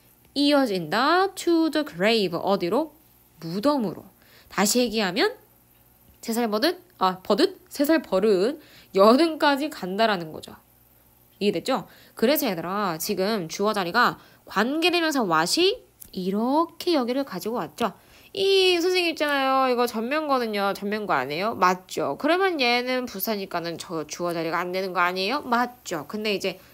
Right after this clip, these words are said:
의미상으로 요람에서 배운 것은까지죠. 그쵸? 그래서 이제 편의상 주어 자리를 여기까지, 의미가 전달이 되는 곳까지 묶는 거죠. 원래는 아주 엄격하게 따지자면은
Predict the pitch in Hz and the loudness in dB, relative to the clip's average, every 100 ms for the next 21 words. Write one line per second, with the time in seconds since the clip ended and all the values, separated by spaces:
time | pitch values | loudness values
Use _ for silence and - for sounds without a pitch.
0 | - _ 196 185 196 269 330 254 196 160 | -20 _ 0 0 0 -2 -2 -2 -6 -4
1 | 165 214 180 160 170 - - - - - | -2 0 0 -2 -8 -20 -20 -20 -20 -4
2 | 196 220 349 359 339 349 330 233 269 277 | 2 4 4 4 2 0 2 0 0 -2
3 | - 196 202 185 165 240 240 208 - _ | -4 2 4 4 2 0 -2 -4 -14 _
4 | - 247 196 226 196 - 233 - 202 202 | -4 -2 0 -2 -2 -4 -8 -6 -6 -2
5 | 214 202 196 359 370 269 320 392 494 _ | -2 -2 -2 0 0 -2 -2 -2 -6 _
6 | _ _ - - 240 254 208 160 151 285 | _ _ -8 2 4 4 2 -2 0 0
7 | 403 - _ _ 175 202 247 294 208 180 | -2 -8 _ _ 0 0 2 2 2 -2
8 | 294 - 214 240 240 247 294 311 196 196 | -4 -2 0 0 0 0 0 0 -4 -4
9 | 208 196 196 175 170 240 254 240 330 285 | -4 -6 -6 -8 -4 -2 -2 -2 -2 -4
10 | 180 190 156 123 101 - - _ 180 214 | -4 -6 -8 -12 -16 -20 -20 _ 2 4
11 | 302 339 359 392 - 214 233 202 247 349 | 2 2 2 0 -2 -2 -2 -2 -2 -2
12 | 349 254 247 202 180 165 208 208 | -4 -6 -6 -6 -6 -8 -6 -6